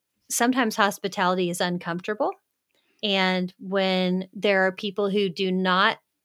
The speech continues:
live our way of life, that have different, you know, they're not believers and they have different lifestyles, different life choices,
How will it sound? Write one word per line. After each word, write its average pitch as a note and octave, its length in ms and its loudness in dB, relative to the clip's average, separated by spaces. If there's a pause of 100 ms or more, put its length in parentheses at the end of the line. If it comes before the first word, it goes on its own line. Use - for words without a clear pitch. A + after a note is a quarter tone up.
live G#3+ 420 0
our G3+ 240 2
way G3+ 240 2
of G3+ 140 0
life, A3 400 0
that F3 160 0
have F#3+ 200 -4
different, F#3+ 480 -2 (1040)
you F#3 180 -6
know, F3+ 80 -6
they're F#3+ 140 0
not G#3 260 2
believers A3 520 2
and F#3 100 0
they F3 60 0
have E3 160 -4
different F#3+ 460 0 (880)
lifestyles, B3+ 760 0
different G3 300 -2
life F#3+ 200 -2
choices, B3 560 -2